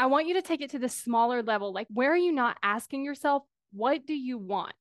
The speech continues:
Because even with content, it can be, "What should I talk about? What do I need to say today?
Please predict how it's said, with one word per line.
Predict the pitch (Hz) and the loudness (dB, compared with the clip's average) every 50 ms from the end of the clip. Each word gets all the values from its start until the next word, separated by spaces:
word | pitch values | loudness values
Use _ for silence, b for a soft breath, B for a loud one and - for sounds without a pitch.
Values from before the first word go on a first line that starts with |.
| - | -6
Because | - 254 - 269 294 - | -6 -2 0 0 0 0
even | - - 339 359 427 415 370 | 2 2 2 4 4 4 4
with | 359 - - | 2 0 -2
content, | - - 269 254 247 254 220 214 | -2 0 0 2 2 0 0 0
it | 202 - | 0 -2
can | - 214 | -2 -4
be, | 208 202 202 b b b b b b | -4 -4 -4 b b b b b b
"What | - 262 269 262 | 2 4 4 4
should | - - 320 | 2 2 4
I | 311 277 | 4 4
talk | 254 254 220 208 - | 4 2 0 0 0
about? | 190 185 175 165 - | 0 0 0 0 0
What | 196 233 277 | 2 2 2
do | 311 320 311 | 2 2 0
I | 294 | 0
need | 285 277 269 | 0 -2 -2
to | 233 262 | -2 -2
say | 247 - - 269 269 | -4 -2 -2 -2 0
today? | 233 233 202 190 175 - - | 0 0 0 -2 -4 -6 -8